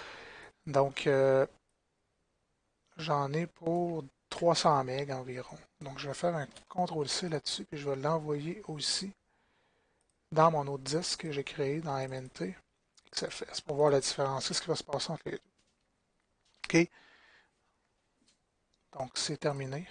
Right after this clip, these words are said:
On va aller retourner en ligne de commande. On va aller voir qu'est-ce qui s'est passé avec D F moins H. On va partir ça ici.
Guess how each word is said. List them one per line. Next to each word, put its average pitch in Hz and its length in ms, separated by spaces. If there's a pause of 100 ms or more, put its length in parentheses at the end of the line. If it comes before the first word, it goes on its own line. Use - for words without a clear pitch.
(840)
On 139 100
va 139 120
aller 139 260 (100)
retourner 151 380
en 156 60
ligne 147 160
de 139 80
commande. 139 440 (3000)
On 156 60
va 143 40
aller 135 120
voir 147 180
qu'est-ce - 200
qui - 60
s'est 151 100
passé 143 340
avec 143 100
D 131 180
F - 140
moins 127 140
H. - 420 (3250)
On - 160
va - 80
partir - 320
ça - 240
ici. 196 480